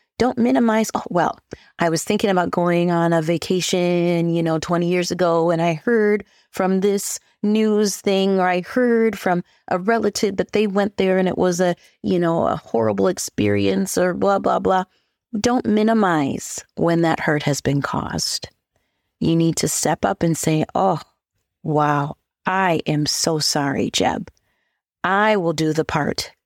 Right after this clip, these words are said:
of working on myself and educating myself about the people and the cultures of Jamaica.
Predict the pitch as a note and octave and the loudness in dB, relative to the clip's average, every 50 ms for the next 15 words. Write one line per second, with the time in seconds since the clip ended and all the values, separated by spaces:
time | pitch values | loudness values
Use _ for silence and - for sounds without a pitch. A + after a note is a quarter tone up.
0 | _ - - D#3+ D#3 D#3 D#3+ D#3+ D#3+ D3 - - D#3+ D#3+ - - D#3 D3+ D3+ D3+ | _ -4 -2 -2 -2 0 0 0 0 0 0 0 0 0 2 2 2 2 2 2
1 | D3 C3 C3+ - - - F3 G#3 C3 - - - - - _ _ _ _ _ _ | 2 0 -2 -2 0 0 0 0 -2 -4 -8 -18 -18 -20 _ _ _ _ _ _
2 | _ _ - - F3 F3 E3 D#3 - _ - - A3+ C4+ A3 G3 F#3 - - E3 | _ _ -4 -2 0 2 2 0 -2 _ -2 -2 0 0 0 0 0 0 0 0
3 | C#3 C#3 D3+ C#3+ C3+ C#3 - - - - - - _ _ _ _ _ _ _ _ | 0 2 0 0 0 -2 -4 -4 -4 -4 -4 -6 _ _ _ _ _ _ _ _
4 | _ _ _ - D#3 D#3 D#3 D3+ - - D3 - - - D#3+ D3+ - E3 D#3+ D3+ | _ _ _ -4 -2 0 0 0 0 0 -2 -4 -2 -2 -2 0 0 0 -2 -2
5 | - - D3+ D3 C#3+ C#3 C3+ - - - C#3 - - - C3+ - - - C#3+ D3 | 0 0 0 2 2 0 0 0 0 0 2 2 0 0 0 0 0 -2 -2 -2
6 | - - C#3+ C#3+ C#3+ C3 - - - - - | 0 0 2 2 0 0 -2 -4 -4 -6 -6